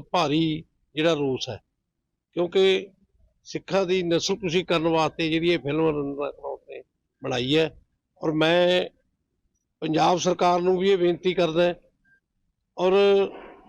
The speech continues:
ਡੀ ਸੀ ਸਾਹਿਬ ਨੂੰ ਬੇਨਤੀ ਕਰਦਾ ਕਿ ਜਲਦੀ ਤੋਂ ਜਲਦੀ ਪੰਜਾਬ ਸਰਕਾਰ ਨੂੰ ਇਹ ਜਿਹੜਾ ਸਾਡਾ ਮੰਗ ਪੱਤਰ ਹੈ ਭੇਜਣ, ਭੇਜਣਾ ਚਾਹੀਦਾ ਹੈ,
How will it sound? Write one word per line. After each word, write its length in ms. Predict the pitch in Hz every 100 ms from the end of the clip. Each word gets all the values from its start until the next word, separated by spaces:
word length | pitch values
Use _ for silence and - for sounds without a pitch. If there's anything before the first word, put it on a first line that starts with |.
| - _ _ _ _ _ _ _ -
ਡੀ 80 | 165
ਸੀ 140 | 156
ਸਾਹਿਬ 260 | 170 202 196
ਨੂੰ 120 | 202 180
ਬੇਨਤੀ 320 | 180 160 185
ਕਰਦਾ 260 | 175 170
ਕਿ 120 | 165 180
ਜਲਦੀ 320 | 156 151 180
ਤੋਂ 120 | 165
ਜਲਦੀ 300 | 170 165 156 160
ਪੰਜਾਬ 380 | 165 160 151
ਸਰਕਾਰ 380 | 131 147 151 147 139
ਨੂੰ 220 | 151 143 143 _ _ _ -
ਇਹ 180 | 156 156
ਜਿਹੜਾ 260 | 156 156 143
ਸਾਡਾ 240 | 143 143
ਮੰਗ 200 | 135 127 127
ਪੱਤਰ 220 | 135 135
ਹੈ 60 |
ਭੇਜਣ, 460 | 135 160 123 127 143 - _ -
ਭੇਜਣਾ 320 | 170 131 147
ਚਾਹੀਦਾ 400 | 143 156 165 175
ਹੈ, 80 | 180